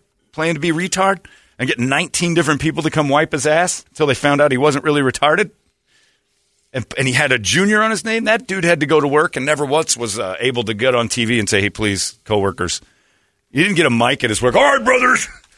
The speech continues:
<laughs> I know my son did a little poopy retard thing." Sorry, that's just the way it works. It's just life. And quite hilarious, by the way,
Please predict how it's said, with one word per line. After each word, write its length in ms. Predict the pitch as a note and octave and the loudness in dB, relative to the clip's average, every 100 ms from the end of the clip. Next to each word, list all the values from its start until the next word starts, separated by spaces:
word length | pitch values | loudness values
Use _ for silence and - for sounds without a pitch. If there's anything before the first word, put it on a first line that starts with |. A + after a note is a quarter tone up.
| - | -8
<laughs> 360 | C#3 - D#3+ | -8 -4 0
I 140 | G#3 C4+ | 2 4
know 180 | C4 | 2
my 140 | B3+ A#3+ | 2 2
son 360 | - A#3+ A3+ | 2 0 2
did 120 | A3 G#3+ | 2 0
a 40 | |
little 180 | G#3 G3+ | 0 -2
poopy 320 | G3+ A3+ G3 | -2 -2 0
retard 580 | G3+ F3+ G3 G3+ G3 E3+ | 0 2 0 2 0 2
thing." 320 | G#3 G3+ F#3 - _ _ _ _ _ _ _ _ - | 2 4 2 -6 _ _ _ _ _ _ _ _ -8
Sorry, 560 | - D3 G#3 A#2+ A2 A2+ _ | 0 2 2 0 -4 -10 _
that's 220 | - C3+ - | -12 -10 -8
just 200 | D#3+ - | -8 -4
the 80 | |
way 160 | A#2 A#2+ | -4 -2
it 100 | F#2+ | -4
works. 360 | G2+ - - F#2 | -6 -8 -10 -12
It's 180 | F2+ | -10
just 240 | - G2+ - _ _ _ - | -10 -10 -12 _ _ _ -10
life. 480 | G2 D3+ F#3+ - - _ _ _ _ _ _ _ _ _ _ _ _ _ _ _ _ | -4 0 0 -4 -16 _ _ _ _ _ _ _ _ _ _ _ _ _ _ _ _
And 120 | A2+ | -10
quite 240 | - D#3 C3+ | -2 0 2
hilarious, 460 | A2+ G2 E2 C#2 | 2 0 -2 -6
by 200 | - C#2+ | -10 -12
the 80 | B1+ | -12
way, 120 | B1 | -16